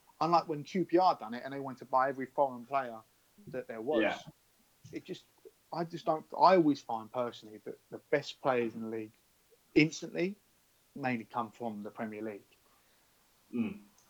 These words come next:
Speaker 1: If they
Speaker 2: But
Speaker 1: do it the right way, they could, they could be there in a few years. I
Speaker 2: There's
Speaker 1: believe.
Speaker 2: pl-, there's players on option who they could bring in now who, who are good players, but maybe not quite, like you said,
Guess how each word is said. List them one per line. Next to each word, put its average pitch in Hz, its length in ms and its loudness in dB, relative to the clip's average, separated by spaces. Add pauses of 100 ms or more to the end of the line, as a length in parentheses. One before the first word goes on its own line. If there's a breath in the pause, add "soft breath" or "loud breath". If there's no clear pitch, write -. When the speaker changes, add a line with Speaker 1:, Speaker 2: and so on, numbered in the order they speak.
Speaker 1:
If 127 120 2
they 185 120 8
Speaker 2:
But 165 80 8
Speaker 1:
do 175 80 12
it 156 80 4
the 123 80 -6
right 156 260 8
way, 120 180 -2
they 135 140 -6
could, 135 200 -16
they 147 120 0
could 131 180 -18
be 131 140 -6
there 120 140 -4
in 107 60 -16
a 104 140 -20
few 107 120 -14
years. 117 380 -8
I 165 140 8
Speaker 2:
There's - 160 10
Speaker 1:
believe. - 60 2
Speaker 2:
pl-, 247 220 10
there's 202 220 12
players 240 380 12
on 156 100 12
option 156 360 6
who 123 120 4
they 117 140 2
could 113 160 -4
bring 117 180 0
in 110 120 0
now 110 240 2
who, 107 300 0
who 120 380 2
are 117 300 6 (160)
good 117 200 6
players, 113 500 2 (200 soft breath)
but 123 100 4
maybe 123 320 6
not 123 240 4
quite, 120 400 8 (140)
like 127 220 8
you 110 40 -4
said, 117 360 4